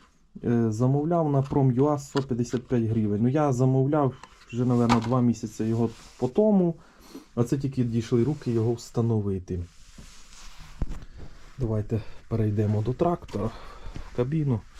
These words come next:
Поставив я його, якось не знайшов такого місця. Отут мені захотілося, саме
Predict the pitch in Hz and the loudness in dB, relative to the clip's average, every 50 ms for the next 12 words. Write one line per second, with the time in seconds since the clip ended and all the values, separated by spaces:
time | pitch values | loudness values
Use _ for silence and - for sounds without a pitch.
0 | - - - - - - - - - - - - - - - - - - - - | -16 -14 -14 -16 -16 -18 -18 -18 -18 -18 -16 -18 -16 -16 -16 -18 -14 -8 -8 -6
1 | - - - 254 226 190 180 170 170 165 165 160 139 147 143 - - - - - | -6 -2 -2 2 4 6 6 6 4 4 4 4 4 2 0 -2 -6 -6 2 2
2 | 185 - - 151 - - 165 156 160 160 160 160 - - - 139 131 123 - - | 2 2 2 -4 0 2 4 4 6 4 4 2 2 4 6 6 6 6 2 -2
3 | - - - - - 135 - - 139 127 160 196 247 294 269 - - - - 143 | -4 -10 -8 0 0 0 2 2 4 6 6 6 6 4 2 0 0 4 4 4
4 | 139 139 - - 120 104 95 110 107 104 107 107 101 110 101 - 151 147 - - | 4 4 2 -4 -2 0 4 4 6 6 6 4 4 2 0 -2 -4 -6 -4 -6
5 | 214 202 170 131 - - - - 147 143 143 135 131 120 | -4 -2 -2 -2 -2 -4 -4 -4 -2 0 0 0 0 0